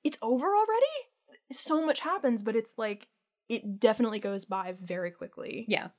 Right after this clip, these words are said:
Speaker 1: And, like, I, I knew that it was ending because I knew that this is, you know, it ends with, "Poor little Will." Oh,
Speaker 2: Yeah,
Speaker 1: man.
Speaker 2: oh, man.
Speaker 1: Oh, just, whew.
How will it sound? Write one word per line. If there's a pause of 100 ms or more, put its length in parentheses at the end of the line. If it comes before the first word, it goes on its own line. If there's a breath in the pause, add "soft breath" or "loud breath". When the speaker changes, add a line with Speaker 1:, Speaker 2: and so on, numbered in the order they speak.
Speaker 1:
And,
like,
I,
I
knew
that
it
was
ending
because
I
knew
that
this
is, (560 soft breath)
you
know,
it
ends
with,
"Poor
little
Will."
Oh,
Speaker 2:
Yeah,
Speaker 1:
man.
Speaker 2:
oh,
man.
Speaker 1:
Oh,
just, (140)
whew.